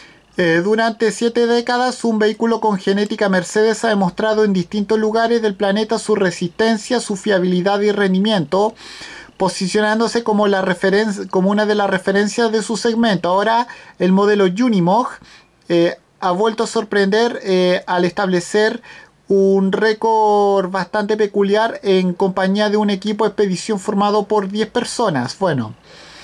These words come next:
el grupo de aventureros estaba liderado por, eh, Matías, eh, Jex-, Jexke, eh, quien, quien junto a,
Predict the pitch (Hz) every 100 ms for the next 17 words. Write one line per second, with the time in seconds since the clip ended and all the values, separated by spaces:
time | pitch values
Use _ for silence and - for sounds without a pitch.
0 | - - - - 175 175 226 226 240 226
1 | 214 202 208 220 240 233 214 226 214 214
2 | 208 202 196 190 196 202 214 208 208 214
3 | 226 - - - - 175 175 170 170 170
4 | 180 185 - 208 214 208 196 - - 175
5 | 170 165 160 - 170 214 294 - 196 175
6 | 175 196 - - - - 196 226 277 -
7 | - _ - 175 165 165 170 - _ _
8 | 190 185 180 170 165 165 - _ _ _
9 | _ _ 233 208 _ _ _ _ - -
10 | _ - - - - _ - 185 180 226
11 | 226 214 226 220 220 - - 180 175 170
12 | 170